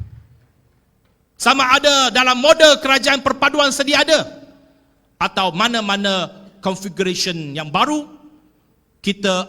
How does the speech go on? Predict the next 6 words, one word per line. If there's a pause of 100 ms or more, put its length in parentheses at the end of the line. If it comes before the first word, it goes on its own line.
akan
terus
memegang (320)
kepada
pendirian
bahawa